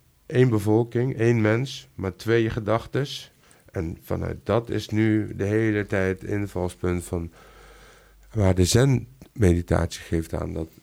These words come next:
eh, geloof en dingen en het hele scheef gaan is ontstaan bij die denkwijze die daar scheef ging.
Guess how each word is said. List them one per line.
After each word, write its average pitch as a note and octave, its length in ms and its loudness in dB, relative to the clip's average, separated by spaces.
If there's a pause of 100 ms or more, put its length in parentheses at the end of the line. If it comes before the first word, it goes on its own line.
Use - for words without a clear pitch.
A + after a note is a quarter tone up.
(100)
eh, E2 260 -4
geloof G2+ 600 2
en F2 180 -8
dingen F2 520 -2 (140)
en F#2 240 -8
het E2 140 -6
hele F#2+ 540 0
scheef - 520 2
gaan F#2+ 340 0
is A2+ 240 0
ontstaan A2 680 2
bij F#2+ 260 4
die A2 240 4
denkwijze G#2+ 680 4
die F#2 160 2
daar A2 280 4
scheef B2 360 2
ging. D#2+ 300 -8